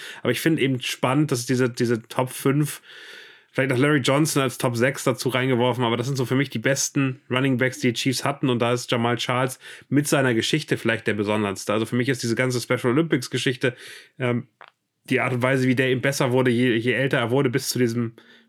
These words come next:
wirklich ärgerlichen, ähm, äh, Kreuzbandriss. Aber Jamal Charles mit, mit, also Travis Kelce hat er zusammengespielt, aber dann eben auch mit, äh, Patrick Mahomes. Das hätten wir gerne doch mehr als nur einen Snap gesehen, oder?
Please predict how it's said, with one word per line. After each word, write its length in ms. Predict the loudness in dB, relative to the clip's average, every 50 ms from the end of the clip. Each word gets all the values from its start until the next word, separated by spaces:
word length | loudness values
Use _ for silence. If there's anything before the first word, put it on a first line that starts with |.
| _
wirklich 260 | -8 -6 -6 -4 -2 -2
ärgerlichen, 600 | 0 0 0 2 0 0 0 0 -2 -2 -2 -2
ähm, 400 | -2 -2 0 0 0 -2 -4 -6 -10 -16 -20 -20 _ _ _ _ _ -20 _ _ _ -20 -12 -6
äh, 360 | -4 -2 -2 -2 -2 -2 -4
Kreuzbandriss. 600 | -2 -2 -2 0 0 0 0 2 2 0 0 -4 -12 -18 -18 -20 -12 -4
Aber 180 | 0 0 0
Jamal 340 | 2 2 2 2 2 0 0
Charles 480 | 0 0 0 0 0 0 0 -2 -2 -2
mit, 380 | -2 -2 -2 -4 -10 -10 -12 -16 -20 -20 -20 -20 _ _ _
mit, 380 | -16 -8 -4 -4 -4 -4 -4 -4
also 200 | -2 -2 -2 -2
Travis 380 | -4 -6 -4 -2 -2 -2 -2
Kelce 280 | 0 0 0 2 2 0
hat 80 | 0
er 80 | 0 0
zusammengespielt, 580 | 0 0 0 0 0 0 0 0 0 2 2 2
aber 160 | 0 0 0
dann 200 | 0 0 0 0
eben 220 | 0 0 -2 -2
auch 200 | -2 -4 -4 -2
mit, 280 | -2 -2 -2 -2 -4 -8
äh, 220 | -6 -4 -4 -6
Patrick 300 | -4 -6 -6 -4 -4 -6
Mahomes. 420 | -6 -6 -4 -2 -2 -2 -4 -6 -12 -18 -18 -18 -18 -18 -18 -20 -8
Das 160 | -6 -6 -2 -2
hätten 220 | -2 -2 0 0
wir 100 | 0 0
gerne 300 | 2 0 0 2 0 2
doch 200 | 0 0 -2 0
mehr 260 | 0 0 2 2 0
als 160 | -2 -4 -2
nur 160 | -2 -2 -2 -2
einen 180 | -2 -4 -4
Snap 300 | -4 -2 -4 -4 -4 -4
gesehen, 280 | -6 -4 -2 -2 -2 -2
oder? 180 | -2 -2 -4